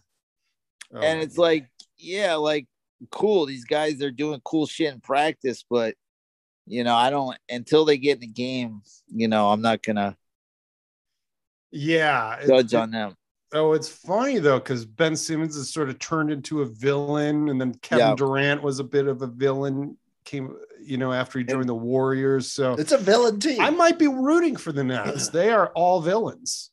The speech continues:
Speaker 2: Well, it's
Speaker 1: On
Speaker 2: just
Speaker 1: their
Speaker 2: that
Speaker 1: own, you just hate
Speaker 2: Yeah.
Speaker 1: them, but together they make this great force.
Speaker 2: Well, Durant can be, you know, Durant, he doesn't hold back.
Speaker 1: Yeah.
Speaker 2: So, like, some guy in the front row is like, "Yo, you suck."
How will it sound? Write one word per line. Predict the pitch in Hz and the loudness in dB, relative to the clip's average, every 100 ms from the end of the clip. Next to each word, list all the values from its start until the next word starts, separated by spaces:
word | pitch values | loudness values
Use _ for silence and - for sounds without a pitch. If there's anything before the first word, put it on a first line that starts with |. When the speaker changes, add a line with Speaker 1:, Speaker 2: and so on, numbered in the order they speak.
| _ _ _ - | _ _ _ 2
Speaker 2:
Well, | 185 | 6
it's | 175 | 8
Speaker 1:
On | 208 | 8
Speaker 2:
just | |
Speaker 1:
their | 220 220 | 8 8
Speaker 2:
that | - | 8
Speaker 1:
own, | 254 294 226 175 | 8 8 6 4
you | 156 | 2
just | 156 156 | 0 -2
hate | 156 214 | 2 2
Speaker 2:
Yeah. | 208 | 2
Speaker 1:
them, | 131 95 | -2 -4
but | 110 135 | -8 -6
together | 151 120 151 233 202 | -6 0 2 4 4
they | 123 107 101 - | 2 -2 -6 -6
make | 160 | -4
this | 156 107 | -4 -10
great | - 160 170 | -6 -6 -6
force. | - 165 202 - - - _ _ _ _ _ | -10 -6 -6 -6 -12 -12 _ _ _ _ _
Speaker 2:
Well, | - 170 | 2 2
Durant | 143 160 151 175 196 185 | 2 -4 -4 -4 -4 -4
can | - 175 | -2 -2
be, | 147 160 | 0 0
you | 139 143 | 0 -2
know, | 139 | -2
Durant, | 113 127 131 147 151 139 _ | -2 -2 0 0 0 -4 _
he | - - 160 | -16 -2 4
doesn't | 165 147 | 6 6
hold | 139 127 117 101 | 2 2 2 0
back. | 90 - _ _ _ _ - | -4 -4 _ _ _ _ -4
Speaker 1:
Yeah. | 135 | -2
Speaker 2:
So, | - | 2
like, | 135 135 | 4 2
some | - 147 135 | -2 -6 0
guy | 147 | 0
in | 143 | 0
the | 123 | -8
front | - 139 135 | -4 -2 0
row | 135 | 0
is | 127 127 | 0 -2
like, | 135 117 | -4 -2
"Yo, | 147 143 | 2 4
you | 139 120 | 2 -6
suck." | - - 131 107 | -8 0 2 2